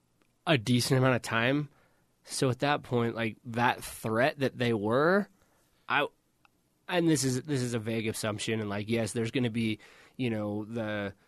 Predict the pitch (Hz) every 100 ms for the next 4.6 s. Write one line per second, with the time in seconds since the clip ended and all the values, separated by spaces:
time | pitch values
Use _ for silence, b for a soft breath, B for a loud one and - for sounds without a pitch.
0 | _ _ _ _ _ - 143 139 139 123
1 | 120 120 110 - 127 120 117 110 131 117
2 | - - - 131 120 113 123 113 107 101
3 | - 170 151 117 104 - 220 143 117 _
4 | _ _ _ 131 117